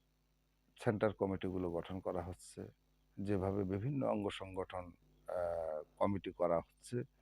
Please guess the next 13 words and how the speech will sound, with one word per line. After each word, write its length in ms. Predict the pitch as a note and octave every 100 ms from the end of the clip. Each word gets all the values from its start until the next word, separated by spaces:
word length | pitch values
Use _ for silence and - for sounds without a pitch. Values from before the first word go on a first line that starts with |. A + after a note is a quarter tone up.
| _ _ -
তা 120 | G#2
থেকে 360 | - A#2 B2+
এটাই 200 | A#2 C3
প্রতীয়মান 600 | C3+ C3+ A#2+ B2+ A#2 A2+
হচ্ছে 440 | G#2 A#2 - C#3 C3+ - _ _ _ _ _ _ _ F#2+
যে 460 | F#2 F#2+ F2 E2 - _ _ _ _ _ _
বিএনপিও, 720 | G2+ F#2+ C3 C#3+ C3 D3+ D#3+ F3 - _ _ _ _ _ _ _ _ _ _ _ _ _
আহ, 420 | - F#2+ F2+ - -
ধ্বংসের 380 | A2+ G#2+ A2
দ্বার 140 | F#2 F2
প্রান্তে 360 | - D2+ -
চলে 280 | - F2 D#2+
যাচ্ছে। 380 | C#2+ - - -